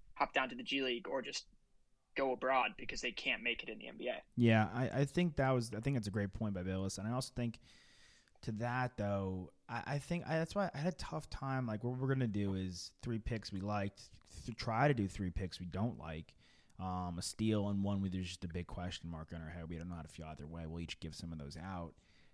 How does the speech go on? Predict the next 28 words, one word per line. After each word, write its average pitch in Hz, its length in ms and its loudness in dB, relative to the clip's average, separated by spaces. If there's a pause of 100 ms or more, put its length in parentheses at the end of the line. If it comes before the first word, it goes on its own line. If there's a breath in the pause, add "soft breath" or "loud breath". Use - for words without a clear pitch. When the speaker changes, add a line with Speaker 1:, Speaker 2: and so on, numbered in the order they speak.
(140 soft breath)
Speaker 2:
I - 60 -4
had 226 100 2
a 277 60 2
tough - 320 -2
time 180 300 -2
finding 151 280 -4
picks - 280 -4
I 127 40 -2
really 107 320 2
didn't 98 400 0
like. 101 400 -6 (560)
Like, - 80 2
I, 190 60 6
for - 100 4
the 233 80 8
most 226 260 8
part, 285 260 0
I, 262 100 0
especially 196 360 0
in 240 60 4
the 180 80 2
lottery, 175 280 4
I 107 40 4
really 202 260 2
liked 139 380 -2
what 120 80 0
everyone 104 400 0
did. 101 340 -2